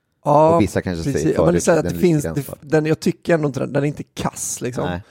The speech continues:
Speaker 1: Men, eh, jämf-, det är inte så mycket Turbonegro.
Speaker 2: Nej, okej.
Speaker 1: Och sen så bytte de ju sångare, så då, då släpp-, tappade jag det helt, alltså.
Speaker 2: Är inte han kvar, eller?
Speaker 1: Nej. De har, eh, då, då är det liksom presidenten av,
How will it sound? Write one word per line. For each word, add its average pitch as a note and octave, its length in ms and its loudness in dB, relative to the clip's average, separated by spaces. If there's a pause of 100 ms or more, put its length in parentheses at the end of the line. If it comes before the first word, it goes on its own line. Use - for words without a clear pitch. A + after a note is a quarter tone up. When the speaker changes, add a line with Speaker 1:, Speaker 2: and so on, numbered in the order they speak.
(260)
Speaker 1:
Men, A#2 540 2
eh, A2 40 4 (140)
jämf-, B2 460 0
det B2+ 140 0
är C#3 40 4
inte - 200 -2
så - 120 -8
mycket - 200 -12
Turbonegro. A#2+ 720 -2 (160)
Speaker 2:
Nej, F#2 280 -4
okej. - 160 -10
Speaker 1:
Och - 100 0
sen C3 140 4
så B2+ 100 -2
bytte B2+ 260 0
de A2 120 -4
ju A2+ 60 -6
sångare, A#2 560 -6
så - 100 -4
då, - 280 -2 (220)
då - 200 -4
släpp-, - 300 -10
tappade - 400 -6
jag - 80 -8
det - 140 -8
helt, - 220 -10
alltså. - 180 -16 (340)
Speaker 2:
Är D3 60 -8
inte G#2+ 140 -10
han B2+ 180 -8
kvar, - 300 -10
eller? - 160 -14
Speaker 1:
Nej. D3+ 300 -2 (460)
De - 160 2
har, C3 400 6
eh, B2+ 180 8
då, C3 240 4
då D#3+ 140 4
är F#3 140 6
det C#3+ 60 2
liksom C3 300 -2
presidenten C3+ 920 -2
av, A#2+ 560 2